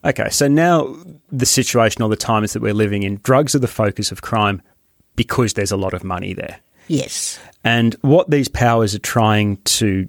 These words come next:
Speaker 1: do that the police, uh, have had enacted for themselves is to ensure that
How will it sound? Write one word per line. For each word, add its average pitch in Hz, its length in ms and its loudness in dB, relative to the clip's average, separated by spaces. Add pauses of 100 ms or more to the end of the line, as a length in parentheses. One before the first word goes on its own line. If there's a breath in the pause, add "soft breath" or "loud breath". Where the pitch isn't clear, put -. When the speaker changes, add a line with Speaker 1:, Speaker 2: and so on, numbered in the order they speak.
Speaker 1:
do 156 300 2
that - 140 -4
the - 60 0
police, - 600 0 (140)
uh, 101 280 -4 (240)
have - 640 -4 (380)
had 98 300 -2
enacted 104 500 -2
for - 100 -6
themselves 101 600 -2 (400 loud breath)
is 127 180 4
to 147 180 4
ensure 143 500 4
that 127 260 2